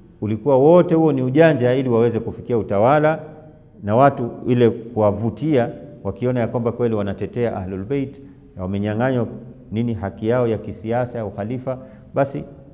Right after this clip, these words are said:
wakapata watu na wakapigana, wakawapiga na kuwamaliza na kuwa-, eh, kuwanyang'anya nini, ukhalifa. Sasa katika wakati huu ambao wakipigana na kisha walipoingia na kwenye kufikia kwenye utawala, ulikuwa ni wakati ambao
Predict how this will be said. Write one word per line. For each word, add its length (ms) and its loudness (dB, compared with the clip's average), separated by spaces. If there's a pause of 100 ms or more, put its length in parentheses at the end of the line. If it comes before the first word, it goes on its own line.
(100)
wakapata 880 0
watu 260 2
na 100 -4
wakapigana, 720 -4 (220)
wakawapiga 840 -2
na 100 -4
kuwamaliza 580 -2
na 120 -6
kuwa-, 200 -6
eh, 80 -4
kuwanyang'anya 580 -2
nini, 300 -4 (400)
ukhalifa. 500 -4 (320)
Sasa 260 2
katika 340 4
wakati 340 6
huu 380 6
ambao 400 8
wakipigana 840 4 (960)
na 240 2 (260)
kisha 360 4
walipoingia 840 4
na 80 2
kwenye 220 -2
kufikia 540 -4
kwenye 200 -4
utawala, 600 2 (540)
ulikuwa 360 2
ni 80 2
wakati 360 2
ambao 640 4